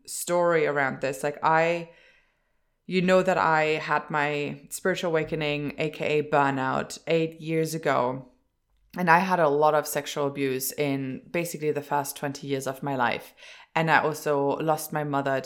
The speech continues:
in a tragic accident. So there's been just a lot of trauma that I had to deal with. And, you know, I didn't know the, the accident, obviously, but the sexual abuse, I had no idea it was there. And it was extremely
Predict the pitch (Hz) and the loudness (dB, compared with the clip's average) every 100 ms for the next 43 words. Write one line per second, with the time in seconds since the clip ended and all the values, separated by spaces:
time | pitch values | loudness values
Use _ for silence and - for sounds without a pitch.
0 | - 147 143 - 135 135 87 127 - 123 | -4 -4 -4 -2 -4 -2 -4 -4 -6 -4
1 | 127 147 139 139 - 151 151 143 - - | -4 -2 -2 -2 -2 -2 0 -4 -4 -4
2 | 165 160 156 143 135 - 139 - - 131 | 0 0 2 2 0 -2 -6 -8 -4 -2
3 | 131 127 110 135 131 139 135 - 92 80 | -2 -2 -2 -4 -8 -8 -4 -2 0 -2
4 | - - - - - _ _ _ _ _ | -6 -18 -20 -20 -20 _ _ _ _ _
5 | _ _ _ _ _ 208 214 208 208 208 | _ _ _ _ _ 2 4 6 4 2
6 | - - _ _ _ _ _ _ _ 202 | -4 -10 _ _ _ _ _ _ _ 2
7 | 220 208 - 220 240 233 202 180 170 170 | 4 6 6 6 6 6 6 6 6 6
8 | 156 120 - - 170 - - - 180 - | 6 2 -2 -10 -10 -2 4 4 4 -4
9 | 160 147 151 - 160 - - 175 170 214 | 0 0 -2 -6 -4 -2 0 0 2 0
10 | - 180 165 160 190 208 202 170 156 147 | 0 -4 -6 0 2 2 -2 -2 0 0
11 | 143 87 131 143 139 131 113 104 - 180 | -2 -2 -4 -6 0 2 4 2 0 -2
12 | 170 156 175 165 - 170 - - 190 196 | 0 0 0 0 -4 -8 -8 -6 -2 0
13 | 196 185 180 175 175 175 | 0 0 0 -2 -4 -6